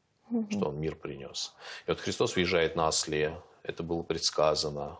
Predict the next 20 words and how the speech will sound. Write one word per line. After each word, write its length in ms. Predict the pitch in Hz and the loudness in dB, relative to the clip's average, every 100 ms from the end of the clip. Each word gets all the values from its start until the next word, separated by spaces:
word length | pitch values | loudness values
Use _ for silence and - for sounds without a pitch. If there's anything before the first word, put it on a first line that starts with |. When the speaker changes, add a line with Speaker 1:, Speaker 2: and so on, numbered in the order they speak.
| - | -8
Speaker 2:
о 100 | - | -6
нем, 340 | 73 73 71 | -4 -6 -6
да, 160 | 78 87 | 0 0
в 60 | 85 | 0
вечной, 500 | 80 - - 90 98 | -4 -6 -8 -10 -8
в 380 | 85 80 - 78 | -8 -4 0 0
Ветхом 400 | 80 78 82 78 | 0 -2 -4 0
Завете. 540 | 80 78 76 76 - - - - - - | 0 0 -2 -4 -4 -8 -16 -12 -12 -8
А, 120 | - 71 | -4 0
его 220 | 90 98 | 2 2
встречают 720 | - 95 85 90 82 82 78 | 2 0 2 4 6 6 4
очень 260 | 85 - 87 | 2 0 2
торжественно, 680 | 92 87 90 85 - 85 85 | 2 4 4 4 2 2 4
радостно. 460 | 87 85 82 - - | 4 4 0 -4 0
И 80 | |
вот 140 | 85 85 | 0 4
в 40 | |
эти 200 | 95 - | 2 2
дни 260 | 87 98 90 | 0 0 0
первые, 640 | - 85 78 76 73 71 | 2 2 4 2 2 -2